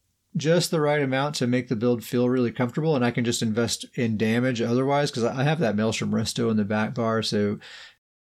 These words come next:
combined with that, the, the sustain feels really good. Plus, I have, I have Dark Exchange.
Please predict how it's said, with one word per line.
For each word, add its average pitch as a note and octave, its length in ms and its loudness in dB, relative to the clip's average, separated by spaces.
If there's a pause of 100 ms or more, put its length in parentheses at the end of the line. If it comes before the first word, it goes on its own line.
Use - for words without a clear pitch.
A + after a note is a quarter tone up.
(160)
combined E3 360 2
with A#2+ 140 0
that, B2 320 2
the, A2+ 360 0
the A2+ 80 -2
sustain A#2 400 0
feels A2+ 260 -2
really G#2 200 0
good. A#2 240 0
Plus, A#2+ 180 0
I A#2+ 80 2
have, A#2 380 -2
I A#2 80 -2
have A2+ 240 0
Dark G2+ 240 -2
Exchange. G2+ 580 -4